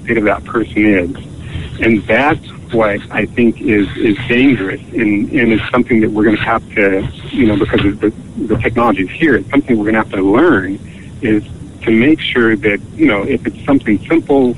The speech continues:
and it's a simple communication, okay, yeah, we can send that. But if it's something more complicated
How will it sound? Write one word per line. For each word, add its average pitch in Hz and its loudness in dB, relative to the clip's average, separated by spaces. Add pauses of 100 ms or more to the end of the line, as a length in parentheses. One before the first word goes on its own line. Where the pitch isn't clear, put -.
(120)
and 110 0
it's - -14
a - -6
simple 131 0
communication, 107 0
okay, - 0
yeah, 92 2
we 92 -4
can 104 0
send 101 2
that. 90 0
But 113 2
if - -2
it's - -4
something 147 2
more 104 2
complicated 117 -2